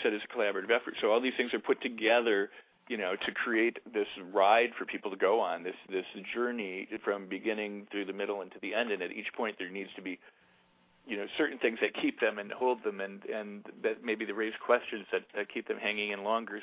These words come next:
So, no, I, I think you're right on the mark right there. And e-, especially, you know, having worn both hats,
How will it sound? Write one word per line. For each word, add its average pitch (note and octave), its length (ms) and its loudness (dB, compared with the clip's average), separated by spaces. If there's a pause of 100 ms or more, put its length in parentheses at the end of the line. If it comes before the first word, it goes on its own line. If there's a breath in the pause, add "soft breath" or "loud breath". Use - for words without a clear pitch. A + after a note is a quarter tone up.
So, G2+ 140 0 (460 soft breath)
no, F3+ 60 12
I, C#3+ 260 12
I C3 40 8
think D3 200 6
you're C3+ 100 6
right B2+ 160 12
on A#2+ 80 6
the A2+ 60 -2
mark A#2 340 6
right F#2 240 4
there. E2+ 220 0 (720 soft breath)
And A2+ 360 6
e-, A#2+ 320 4 (100)
especially, A2+ 600 6 (800 soft breath)
you B2+ 100 0
know, G2+ 180 0 (140)
having A2+ 300 6
worn G#2+ 240 4
both G#2 220 8
hats, C#3+ 360 6